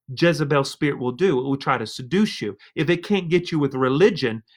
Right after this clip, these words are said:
it will get you with physical appearance. If they can't use religion, they'll use sex. And that's, that's, that's what the devil will do. He has nothing new under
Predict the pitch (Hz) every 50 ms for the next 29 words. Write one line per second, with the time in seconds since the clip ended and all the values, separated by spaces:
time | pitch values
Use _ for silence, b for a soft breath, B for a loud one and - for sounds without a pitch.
0 | b b - 180 170 151 143 139 131 127 165 175 175 170 - - 160 147 135 135
1 | 131 - - 170 151 135 147 139 - 131 127 123 - - 220 220 180 117 92 85
2 | 85 - - _ _ _ _ _ _ - 156 139 139 185 175 180 - 208 196 185
3 | 170 175 175 156 135 139 139 151 165 196 208 151 - 113 113 113 113 _ _ _
4 | - 151 147 139 131 139 139 139 - - 175 143 - - _ - - - - _
5 | _ _ _ _ _ _ _ _ _ _ _ - 139 147 170 165 165 165 - -
6 | - 143 170 175 170 - - 160 147 147 170 175 175 - 190 - - 143 139 151
7 | 151 139 131 127 131 120 127 123 120 B B B _ 175 165 151 131 143 139 139
8 | - 147 160 196 214 208 - 233 202 180 180 190 190 160 127 113 107 107 - _
9 | _ _ _ _ - 160 160 151 135 143 139 131 135